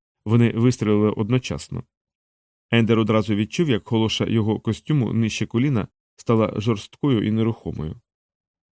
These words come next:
«Ти задубів?» «Твердий, наче колода». «То замороз ще когось», запропонував Алай. «Оголосимо свою першу війну. Ми проти всіх». Обидва всміхнулися, і Ендер запропонував.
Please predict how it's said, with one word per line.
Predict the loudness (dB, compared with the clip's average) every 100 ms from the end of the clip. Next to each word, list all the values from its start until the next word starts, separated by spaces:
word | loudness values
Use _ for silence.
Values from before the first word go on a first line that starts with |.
| _
«Ти | -4 0
задубів?» | 2 2 0 -2 _ _ _ _ _ _ _ _ -2
«Твердий, | 0 2 2
наче | 0 -4 -6
колода». | -6 -6 -8 -10 _ _ _ _
«То | 0
замороз | 2 2 2 2
ще | 0
когось», | 0 -2 -4 -8 _
запропонував | -2 0 0 -2 0 0 0 -2
Алай. | -2 -2 -6 _ _ _ _
«Оголосимо | 2 4 4 2 2 2 0 _ -8
свою | 2 2 2
першу | -2 0 0
війну. | 0 -2 -8 -14 _ -4
Ми | 0 0
проти | 0 -4
всіх». | -4 -6 -10 -14 _ _ _ _ -4
Обидва | 2 2 2
всміхнулися, | -2 -4 -4 -2 0 0 0
і |
Ендер | 0 0
запропонував. | -2 -4 -4 -4 -6 -8 -12